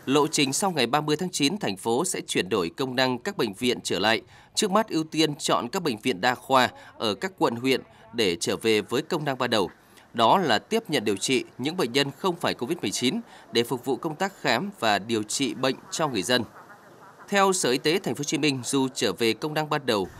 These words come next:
không điều trị covid mười chín, nhưng các bệnh viện vẫn phải đảm bảo có khu cách ly để tạm thời cách ly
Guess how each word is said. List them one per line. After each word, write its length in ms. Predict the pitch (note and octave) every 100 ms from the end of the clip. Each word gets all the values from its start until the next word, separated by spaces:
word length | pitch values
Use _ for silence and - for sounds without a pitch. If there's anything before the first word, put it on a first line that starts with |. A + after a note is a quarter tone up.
| - -
không 200 | - F#3
điều 140 | A#2+
trị 200 | - C3
covid 260 | - D3+ F#3
mười 100 | G#2+
chín, 220 | - B2 A2+ -
nhưng 220 | A2+ C3
các 180 | B2 F3
bệnh 140 | C#3+ G#2+
viện 180 | C3+ C3+ - -
vẫn 160 | F3
phải 140 | - C3
đảm 160 | A2
bảo 240 | A2 F#2 E2 - -
có 200 | B2 D3+
khu 200 | - E3+
cách 140 | G3 F#3+
ly 200 | D3+ C3+ - -
để 100 | -
tạm 160 | B2 B2
thời 220 | - A2+
cách 260 | G#2 G#2+ -
ly 200 | D#3